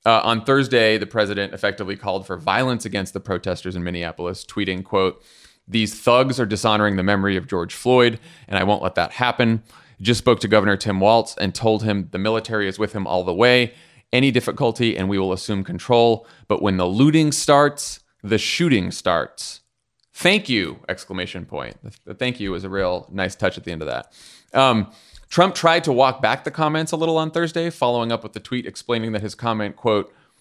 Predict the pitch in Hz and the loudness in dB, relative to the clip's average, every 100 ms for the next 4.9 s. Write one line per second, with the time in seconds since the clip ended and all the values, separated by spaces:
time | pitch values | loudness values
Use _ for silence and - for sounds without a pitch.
0 | _ _ - - - 170 196 190 135 135 | _ _ -2 0 2 4 4 0 0 0
1 | 117 - 143 165 - - 113 131 147 110 | 0 2 2 2 -4 -6 0 2 2 -2
2 | 117 110 - 147 147 85 69 _ _ _ | -2 -4 -4 -2 -2 -4 -12 _ _ _
3 | _ _ _ - 92 - 90 98 113 135 | _ _ _ -14 -12 -10 -8 -6 -4 -4
4 | 123 - - - - - 135 127 110 | -6 -8 -20 -20 -6 2 4 4 0